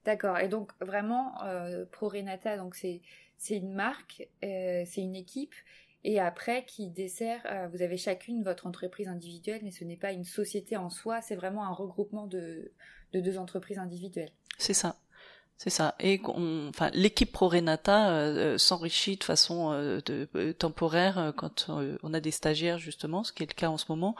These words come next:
Speaker 2: On en a eu une l'année dernière, donc, euh, il y a, il y a les deux traductrices seniors, mais on peut avoir aussi, euh, d'autres personnes qui travaillent avec nous sur certains projets.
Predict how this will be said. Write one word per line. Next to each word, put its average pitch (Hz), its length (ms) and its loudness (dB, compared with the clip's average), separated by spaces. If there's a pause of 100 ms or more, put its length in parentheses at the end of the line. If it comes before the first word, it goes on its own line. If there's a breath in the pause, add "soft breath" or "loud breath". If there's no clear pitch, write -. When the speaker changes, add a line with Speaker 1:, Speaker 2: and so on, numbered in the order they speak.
(400 loud breath)
Speaker 2:
On 170 40 0
en 165 120 2
a 156 120 4
eu 160 140 4
une 165 140 2
l'année 151 220 -2
dernière, 160 540 2
donc, 156 340 -8
euh, 139 160 0 (840 loud breath)
il - 100 -8
y - 20 0
a, 143 40 0
il 143 100 -4
y 147 80 -2
a 139 40 -2
les 143 160 -2
deux 160 140 0
traductrices - 580 -2
seniors, 151 500 -2
mais 156 240 -2
on 156 80 -6
peut 151 200 0
avoir 151 340 0
aussi, 156 420 0
euh, 151 120 -6 (460)
d'autres 165 380 0
personnes 156 580 -2
qui - 120 -12
travaillent 147 320 0
avec 139 240 -2
nous 160 140 -4
sur - 180 0
certains 147 300 -4
projets. 147 320 -12